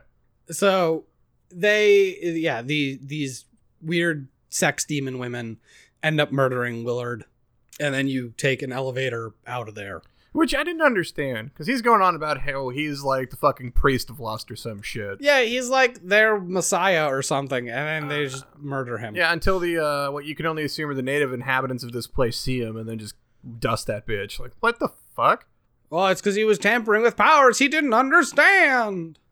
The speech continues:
Speaker 2: What was he, though?
Speaker 1: I don't know. I don't know anything about
Speaker 2: Honestly,
Speaker 1: this game.
Speaker 2: I, I don't know that he was.
Speaker 1: <laughs> Blah! All right, so you get back,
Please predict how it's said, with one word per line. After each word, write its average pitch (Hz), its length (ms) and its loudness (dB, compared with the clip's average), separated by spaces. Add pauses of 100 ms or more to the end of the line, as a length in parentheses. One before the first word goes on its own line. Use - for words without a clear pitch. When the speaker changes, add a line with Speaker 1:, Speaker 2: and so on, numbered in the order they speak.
(300)
Speaker 2:
What 139 320 2
was 143 200 0
he, 175 140 -2
though? 175 300 -2 (260)
Speaker 1:
I 302 120 6
don't 311 220 8
know. 294 460 8 (160)
I 269 220 10
don't - 160 4
know 330 160 12
anything 285 500 8
about 285 360 10
Speaker 2:
Honestly, 190 120 2
Speaker 1:
this 190 140 2
game. 196 280 4
Speaker 2:
I, 135 180 2
I 147 120 2
don't 165 140 4
know 160 160 2
that 147 100 2
he 135 60 -4
was. 135 500 2 (240)
Speaker 1:
<laughs> - 40 -20
Blah! 226 640 4 (1400)
All 185 140 0
right, 135 280 0
so - 140 -6
you 208 100 -2
get 277 240 2
back, 151 540 2